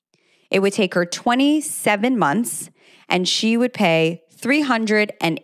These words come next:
eighty-six dollars in interest. Three hundred and eighty-six dollars over the span of two years and three months. Now,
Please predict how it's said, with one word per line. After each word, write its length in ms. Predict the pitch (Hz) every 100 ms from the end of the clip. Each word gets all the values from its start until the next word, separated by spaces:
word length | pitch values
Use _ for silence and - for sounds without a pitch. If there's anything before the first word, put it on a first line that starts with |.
| -
eighty-six 1000 | 208 214 220 226 - - - 240 180 -
dollars 720 | 185 165 165 156 156 160 - _ _ _
in 160 | - 175
interest. 720 | 156 151 - - - - - _ _ _
Three 200 | - 240
hundred 340 | 269 254 240 220
and 120 | 196
eighty-six 420 | 190 202 208 202
dollars 420 | 196 160 170 175 -
over 240 | 185 180
the 120 | 202 226
span 680 | - 185 165 151 160 202 - _ _ _ _ _ _
of 200 | - 175
two 240 | - - 226
years 920 | 226 208 180 170 160 170 175 - - _ _ _ -
and 200 | 175 170
three 200 | 165 160
months. 560 | 147 - - - - - _ _ _ _ _ _ _
Now, 480 | 370 440 170 190